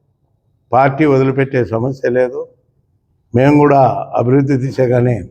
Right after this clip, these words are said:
మున్సిపాలిటీని కానీ, పంచాయతీలను కానీ, మళ్ళా పంచాయతీ నిధులు కూడా గ్రామాలకు జగన్ మాదిరి మోసపూరిత లేకుండా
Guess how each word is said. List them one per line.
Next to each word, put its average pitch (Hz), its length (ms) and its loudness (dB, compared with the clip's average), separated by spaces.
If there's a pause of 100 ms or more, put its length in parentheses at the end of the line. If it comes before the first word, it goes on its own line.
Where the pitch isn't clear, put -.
(1080)
మున్సిపాలిటీని 131 640 4
కానీ, 127 420 0 (280)
పంచాయతీలను 123 720 2
కానీ, 117 300 -2 (800)
మళ్ళా 135 260 4
పంచాయతీ 135 540 0
నిధులు 127 320 0
కూడా 123 380 -2 (760)
గ్రామాలకు 131 680 2 (280)
జగన్ 127 280 0
మాదిరి 127 320 2
మోసపూరిత 127 600 -2 (760)
లేకుండా 127 680 0